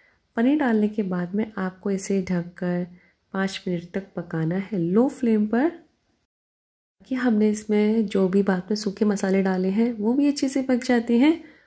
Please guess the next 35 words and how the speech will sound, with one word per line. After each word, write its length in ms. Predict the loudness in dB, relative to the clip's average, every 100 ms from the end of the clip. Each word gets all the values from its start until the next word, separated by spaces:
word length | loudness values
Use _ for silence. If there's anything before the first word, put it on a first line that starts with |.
| _ _
और 160 | -4 -2 -4 -2
पाँच 340 | 0 0 -2 0
मिनट 200 | 0 0
बाद 420 | -6 -4 -4 -8 _ _ _ _ _ _ _ _ _ _ _ _ _ _ _ -6
हम 240 | 0 0 0
गैस 240 | -2 -2 -6
को 200 | -6 0
बंद 280 | 0 0 -2
कर 140 | -6
देंगे। 280 | -4 -8 -4
तो 120 | -4
ढककर 380 | -4 -6 -6 -6
पहले 260 | -4 -4 -4
इसे 200 | -4 -6
हम 140 | -4
पकाते 420 | -6 -10 -10 -6 -4
हैं, 80 |
मैं 120 | -2 0
लास्ट 420 | 0 -2 -4 -4
में 80 | -4
इसको 220 | -4 -6
आपको 220 | -4 -4
दिखाऊंगी। 560 | -4 -2 -2 0 2 0 -2 _ _ _ -4
यहाँ 180 | 0 2
पर 100 | 2
मेथी 300 | 0 0 -2
आलू 160 | 0 2
बनाते 380 | 2 2 0
हैं, 120 | -2 -2
यहाँ 240 | -2 2
मैंने 220 | 4 4 2
चार 260 | -2 0
उबले 220 | 0 0 0
हुए 180 | 0
आलू 180 | -2 -4